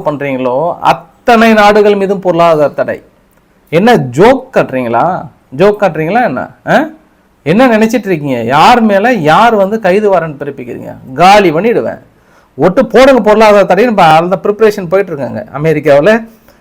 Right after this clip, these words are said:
இன்டர்நேஷனல் கிரிமினல் கோர்ட்டோட ஜட்ஜஸ் மீதும் வழக்கறிஞர்கள் மீதும் எந்தெந்த நாடுலாம் நான் கைது பண்றேன்னு சொல்றாங்களோ அந்த நாடுகள் மீதும்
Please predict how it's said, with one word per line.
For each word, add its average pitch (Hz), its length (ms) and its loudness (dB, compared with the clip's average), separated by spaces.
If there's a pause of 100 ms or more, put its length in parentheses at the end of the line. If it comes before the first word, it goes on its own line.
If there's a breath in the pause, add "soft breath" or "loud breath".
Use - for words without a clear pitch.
இன்டர்நேஷனல் 185 500 0
கிரிமினல் 185 340 -2
கோர்ட்டோட 165 340 0
ஜட்ஜஸ் 165 380 0
மீதும் 151 380 -6 (580 soft breath)
வழக்கறிஞர்கள் 196 720 2
மீதும் 165 380 -2 (160)
எந்தெந்த 214 420 2
நாடுலாம் 208 400 4
நான் 214 140 2
கைது 214 420 2
பண்றேன்னு 196 220 -4
சொல்றாங்களோ 165 340 0
அந்த 196 300 2
நாடுகள் 180 360 2
மீதும் 180 400 -2